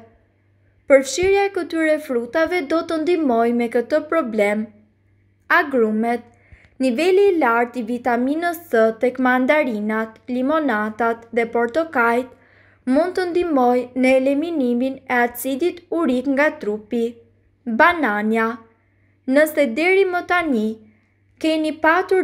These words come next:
dieni për dietën e bananeve, ka ardhur koha të mësoni për regjimin nëse vuani nga artriti. Ngrënia e tetë bananeve në ditë për katër ditë rresht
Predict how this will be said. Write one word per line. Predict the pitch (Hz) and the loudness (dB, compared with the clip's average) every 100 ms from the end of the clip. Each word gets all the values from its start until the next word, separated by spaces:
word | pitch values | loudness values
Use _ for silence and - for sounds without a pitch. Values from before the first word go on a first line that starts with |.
| 247 | 0
dieni | 254 269 277 311 | 2 2 2 -2
për | 294 220 202 | 2 2 2
dietën | 302 330 285 254 | -2 0 -2 0
e | |
bananeve, | 226 302 285 214 214 226 226 247 247 254 _ _ _ | 2 2 2 -2 -2 -2 0 0 0 -4 _ _ _
ka | 262 262 | 2 6
ardhur | 277 262 269 | 6 4 0
koha | 285 320 359 | 0 2 0
të | 370 330 | 0 -4
mësoni | 330 339 - 247 247 262 | -4 -6 -2 -2 0 -2
për | 269 240 226 | 0 4 6
regjimin | 220 190 240 233 311 349 - _ _ _ _ _ _ _ | 4 0 -6 -4 -6 -8 -16 _ _ _ _ _ _ _
nëse | 254 277 277 262 | 2 2 6 4
vuani | 226 320 359 370 359 | 4 2 2 0 0
nga | 247 240 | 2 4
artriti. | 294 320 - 208 196 233 233 233 - _ _ _ | 2 0 -6 -8 -6 -4 -4 -6 -20 _ _ _
Ngrënia | 247 233 269 339 381 392 | -4 2 4 4 4 -2
e | 381 | 0
tetë | 370 320 240 | -2 -2 0
bananeve | 247 247 302 339 330 262 269 | 0 0 0 0 -2 0 2
në | 285 240 | 2 0
ditë | 214 214 220 | -4 -4 -2
për | 226 226 | -4 -2
katër | 320 330 330 262 202 | 0 0 2 0 2
ditë | 277 311 302 | -2 -2 -2
rresht | 220 214 220 - | -2 -2 -4 -12